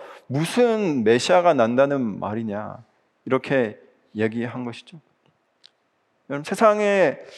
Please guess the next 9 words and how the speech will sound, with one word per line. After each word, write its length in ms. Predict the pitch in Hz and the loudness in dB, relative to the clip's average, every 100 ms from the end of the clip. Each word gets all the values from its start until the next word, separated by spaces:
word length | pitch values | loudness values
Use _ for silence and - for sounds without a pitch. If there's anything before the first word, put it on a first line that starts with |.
| - _ | -20 _
수많은 280 | - 208 208 | -2 0 2
사람들이, 640 | 208 190 185 175 143 - - | 0 0 0 0 0 -4 -14
어, 320 | 98 104 147 _ _ - | -20 -20 -20 _ _ -6
기대하는 440 | 156 151 175 170 | 0 4 4 4
바 100 | 160 | 4
아닙니까? 520 | 117 104 104 - 110 - _ _ _ - | 4 2 -6 -10 -14 -16 _ _ _ -2
메시아 400 | 117 139 208 202 | 0 4 6 6
정도 320 | 170 151 165 | 4 2 2
되면, 480 | 135 110 123 101 | 2 0 -4 -8